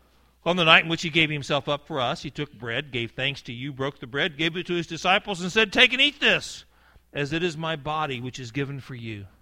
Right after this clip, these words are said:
And when you eat this, remember me." When the supper was over, he took the cup and gave thanks to you and gave it to his disciples and said, Drink from this,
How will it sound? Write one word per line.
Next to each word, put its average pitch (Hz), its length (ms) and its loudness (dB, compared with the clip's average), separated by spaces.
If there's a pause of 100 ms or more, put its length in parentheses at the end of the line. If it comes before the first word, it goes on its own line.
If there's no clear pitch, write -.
(800)
And 107 180 -8
when 175 220 -4
you 113 100 -6
eat 95 180 -10
this, - 420 -16 (440)
remember 107 420 -12
me." 101 280 -14 (1300)
When 156 100 -2
the 165 80 2
supper 165 320 4
was 147 120 2
over, 202 240 6
he 147 100 -2
took - 180 -8
the 160 80 -10
cup 214 260 -2
and 151 100 -8
gave 151 200 0
thanks 170 300 -4
to 170 80 -10
you 190 120 -4
and 202 100 -6
gave 233 220 0
it 349 200 -8
to 294 80 -4
his 202 180 0
disciples 139 560 -4
and 147 100 -8
said, 190 220 -2
Drink 247 240 2
from 247 220 -6
this, 240 200 0